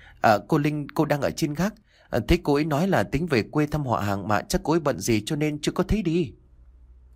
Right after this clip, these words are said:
Mẹ của Phượng nghe thấy vậy thì liền liếc mắt nhìn nhà sư, cầm chuỗi tràng hạt trên tay lẩm bẩm điều gì đó. Nhà sư thoáng rùng mình và nói với giọng điệu vô cùng gấp gáp:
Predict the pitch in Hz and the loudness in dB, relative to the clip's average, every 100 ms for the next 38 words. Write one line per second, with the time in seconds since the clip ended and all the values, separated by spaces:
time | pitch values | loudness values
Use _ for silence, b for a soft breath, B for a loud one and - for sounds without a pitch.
0 | - - - 143 135 123 113 - 113 110 | -20 -20 -6 -2 0 0 0 2 2 2
1 | 175 - 214 117 98 90 - 95 92 90 | -2 0 -2 4 4 2 0 2 2 0
2 | 95 190 165 226 233 104 98 87 87 80 | 2 0 0 -4 -2 0 0 0 0 0
3 | - 143 135 135 - B B B B - | 0 0 -2 -6 -10 B B B B 2
4 | 117 113 110 226 123 107 101 98 180 156 | 4 4 0 0 0 2 0 0 0 0
5 | - 160 147 104 90 90 85 85 92 80 | 0 0 2 2 2 2 0 0 0 0
6 | 85 71 82 143 220 - b b 107 98 | -2 2 2 2 -4 -10 b b 0 2
7 | - 107 101 123 110 113 95 90 92 87 | 2 2 2 0 0 0 0 2 0 0
8 | 82 78 82 85 - 196 - 73 92 92 | -2 0 0 0 0 0 0 -2 0 0
9 | - 110 - - 62 - - 143 | 0 -2 -2 -4 -2 -4 -4 -6